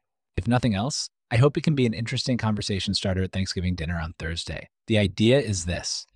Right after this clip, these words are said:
The world oscillates between centralization and decentralization and decentralization,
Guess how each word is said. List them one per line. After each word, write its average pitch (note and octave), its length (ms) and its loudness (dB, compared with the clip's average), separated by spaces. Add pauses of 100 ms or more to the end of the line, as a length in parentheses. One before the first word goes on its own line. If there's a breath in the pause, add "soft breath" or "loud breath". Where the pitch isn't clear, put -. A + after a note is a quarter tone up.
(200)
The G#2 100 -2
world A#2 240 4
oscillates F#2+ 560 0
between F2+ 320 -2
centralization F#2+ 880 -2
and F#2+ 120 -2
decentralization F2+ 920 0
and E2 80 -2
decentralization, F#2+ 920 2